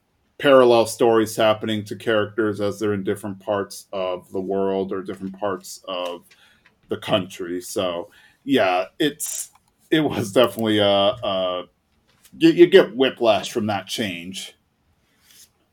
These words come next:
Yeah, I think that covers it, unless you have any other thoughts for the episode.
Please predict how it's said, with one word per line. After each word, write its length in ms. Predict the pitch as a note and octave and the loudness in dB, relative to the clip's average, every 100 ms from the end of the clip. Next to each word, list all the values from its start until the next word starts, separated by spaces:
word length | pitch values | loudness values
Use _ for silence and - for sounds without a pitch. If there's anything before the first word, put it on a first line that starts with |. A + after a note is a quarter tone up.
| - | -14
Yeah, 220 | A2+ B2 | -6 -2
I 80 | A#2 | -2
think 440 | A2+ - - F#3+ A3+ | -4 -8 -6 -6 2
that 300 | C3 A#2+ - | 6 6 2
covers 500 | - D3 C3+ A#2+ A2 | 2 2 4 2 2
it, 220 | C3 - | -2 -2
unless 320 | C3 C3 C3+ D3 | -2 0 0 2
you 60 | |
have 100 | C3 | 2
any 140 | B2+ B2 | 4 4
other 200 | B2 B2 | 4 0
thoughts 400 | - A#2 A2+ - | -2 -2 -2 -6
for 160 | A#2+ | -8
the 100 | A2+ | -6
episode. 600 | A2 - A2+ B2+ B2 C#3 | -6 -6 -4 0 0 0